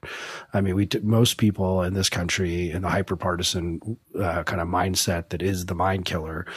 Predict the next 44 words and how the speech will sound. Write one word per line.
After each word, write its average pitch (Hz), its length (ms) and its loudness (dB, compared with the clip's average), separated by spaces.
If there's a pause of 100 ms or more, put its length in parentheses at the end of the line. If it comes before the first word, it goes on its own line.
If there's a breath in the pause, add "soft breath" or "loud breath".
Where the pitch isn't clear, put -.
(380 loud breath)
like, 101 160 2
have 104 300 4
that 90 280 0
attitude. - 300 -8
"Well, 104 460 6
you 104 120 0
know, 80 140 -4
you're 98 160 -2
reading 110 220 6
the 90 80 0
wrong 87 220 -2
books. - 460 -2
If 92 160 0
you 113 60 2
read 104 140 4
the 90 80 0
right 87 200 0
books, - 240 -4
you 87 60 -2
would 80 80 -6
agree 82 220 -4
with 76 200 -8
me." 71 200 -12 (580 loud breath)
Guess 113 200 4
what? 131 360 8
That's 95 220 0
not 98 160 2
always 87 240 0
true. 82 320 0 (200)
Uh, 85 240 -2
that's 87 260 -4
quite - 240 0
often 117 320 6
not 165 180 6
true. 73 200 -4
They 82 120 -4
will 104 140 4
not 143 300 6
be 131 120 12
convinced 110 380 4
by 101 160 4
those 95 220 2
books. 90 340 0
So, 87 380 0